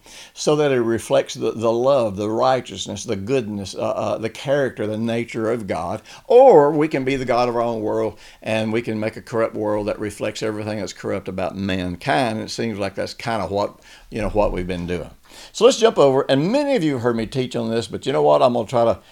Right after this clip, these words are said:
I'm gonna try to make it as relevant as I possibly can. So in Genesis one one,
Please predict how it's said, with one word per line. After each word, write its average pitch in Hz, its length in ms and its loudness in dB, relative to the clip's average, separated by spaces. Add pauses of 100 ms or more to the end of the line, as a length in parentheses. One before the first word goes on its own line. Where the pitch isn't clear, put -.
(100)
I'm 110 100 -6
gonna 120 80 0
try 131 160 4
to 110 80 2
make 120 320 0
it 117 80 0
as 95 140 -6
relevant 120 420 0
as 107 180 -6
I 101 60 -6
possibly 131 580 -4
can. 104 380 -6 (420)
So 143 120 -2
in 139 140 -2
Genesis 214 440 2
one 151 300 -2
one, 110 400 -4